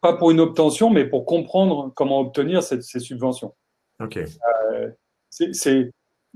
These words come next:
Speaker 1: c'est pas un document légal, une étude de marché, évidemment, euh, mais c'est de répondre à des questions, comme par exemple celle qui vient d'être posée. Euh, si la, la Floride à des restrictions complètement différentes, même si c'est le, sous le F D A, euh, y a,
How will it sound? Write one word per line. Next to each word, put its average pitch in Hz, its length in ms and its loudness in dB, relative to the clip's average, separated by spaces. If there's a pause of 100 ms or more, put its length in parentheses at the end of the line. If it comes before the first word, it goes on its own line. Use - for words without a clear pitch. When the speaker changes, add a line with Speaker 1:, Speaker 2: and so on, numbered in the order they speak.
(180)
Speaker 1:
c'est 143 240 -4
pas 160 100 2
un 165 60 2
document 156 420 2
légal, 139 320 2
une 127 100 2
étude 120 240 -2
de 127 60 0
marché, 123 300 0
évidemment, 123 580 -2 (520)
euh, 120 340 2
mais 127 100 0
c'est 127 140 0
de 123 60 0
répondre 151 340 2
à 131 40 2
des 127 140 -2
questions, 151 540 -2 (600)
comme 143 280 0
par 123 120 4
exemple 123 260 0
celle 123 200 -4
qui - 100 -18
vient 120 120 -6
d'être 117 180 -6
posée. 143 400 -6 (580)
Euh, 117 720 -2
si 127 200 -8
la, 135 200 2
la 123 120 2
Floride 139 600 -2 (300)
à 117 80 -2
des 127 80 -2
restrictions 127 500 -2
complètement 139 440 0
différentes, 131 640 -4 (380)
même 156 240 2
si 160 160 -6
c'est 139 200 0
le, 139 120 -2
sous 123 180 -6
le 135 220 2
F 120 60 -10
D 127 240 2
A, - 720 -4
euh, 117 720 0
y 123 140 -2
a, 135 40 -4